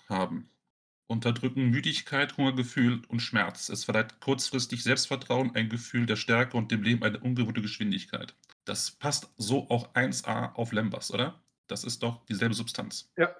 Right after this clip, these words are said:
Speaker 1: Das heißt, die sind eigentlich alle konstant auf Crack.
Speaker 2: <laughs> Ey, Elben, yo, was, was glaubst du, warum die so lange leben? Warum die so lange,
Speaker 1: Ja.
Speaker 2: also ich meine
Speaker 1: Nein, das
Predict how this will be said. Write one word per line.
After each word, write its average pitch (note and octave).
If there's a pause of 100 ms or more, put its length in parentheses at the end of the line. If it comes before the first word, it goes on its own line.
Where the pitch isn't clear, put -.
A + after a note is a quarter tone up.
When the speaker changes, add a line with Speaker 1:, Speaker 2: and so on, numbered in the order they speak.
(140)
Speaker 1:
Das -
heißt, A2+
die A2
sind A2
eigentlich A2
alle A2+
konstant A2
auf -
Crack. - (880)
Speaker 2:
<laughs> F3+ (1400)
Ey, F#3
Elben, F#3+
yo, E3
was, D3
was D#3
glaubst F#3+
du, F#3+
warum E3+
die E3+
so D#3+
lange F3
leben? E3+
Warum D3
die D3+
so D3
lange, D#3
Speaker 1:
Ja. D3
Speaker 2:
also D#3+
ich -
meine F#3
Speaker 1:
Nein, D#3+
das A2+